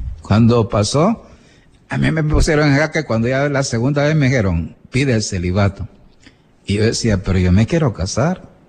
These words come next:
Yo quiero ser político. Yo quiero, eh, ser como todo el mundo, pero bien formado". Pero mi proyecto era eso, casarme, tener mi esposa. Y yo decía, "Yo voy a tener mi esposa y solo quiero un hijo.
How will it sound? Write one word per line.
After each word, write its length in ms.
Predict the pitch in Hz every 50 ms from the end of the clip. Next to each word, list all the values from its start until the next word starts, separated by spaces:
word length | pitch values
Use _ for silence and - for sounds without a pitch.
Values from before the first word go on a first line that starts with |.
| _ _ _ _ _ _ - - -
Yo 240 | 90 98 110 110 110
quiero 520 | - 120 117 117 135 139 131 123 - - - - - - _
ser 340 | - - - 147 139 120 -
político. 760 | - 92 90 113 151 156 - - 120 - - 95 87 78 85 - _ _ _ _ _ _ _ _ _ _
Yo 260 | - 117 131 143 147 127
quiero, 760 | - 160 151 151 170 160 151 151 135 113 107 120 110 - - _ _ _ - -
eh, 240 | - 101 101 107 98
ser 240 | - - 139 165 156
como 280 | - 165 131 104 107 120
todo 240 | - 196 185 147
el 100 | 113 110
mundo, 380 | 139 190 226 214 147 107 90 87
pero 260 | - 110 107 104 95
bien 200 | 117 151 143 139
formado". 600 | - - 98 104 117 151 151 139 104 76 - - - - - - - - - - - - - _ _ _ _ _
Pero 720 | - 131 135 139 147 165 180 165 147 - - - - _ - - -
mi 120 | 147 151
proyecto 520 | 160 - 175 175 175 160 156 165 - 175 170
era 200 | 196 190 185 147
eso, 580 | 101 - - 107 107 135 139 151 - - 104
casarme, 640 | - - 95 95 - - 113 123 147 165 180 180 160 127
tener 320 | - 107 107 117 117 123
mi 80 | 131 139
esposa. 560 | - - - - 139 165 170 175 170 151 117
Y 60 | 117
yo 100 | 139 151
decía, 320 | 160 143 156 156 123 110
"Yo 140 | 123 123 147
voy 80 | 180 220
a 40 | 175
tener 280 | 196 180 185 190 190
mi 80 | 175 160
esposa 480 | 160 160 - 190 185 208 202 - 208
y 20 | 165
solo 320 | - 202 190 185 180 175
quiero 180 | - 175 170 185
un 120 | 185 160 165
hijo. 400 | 185 175 - - 90 82 82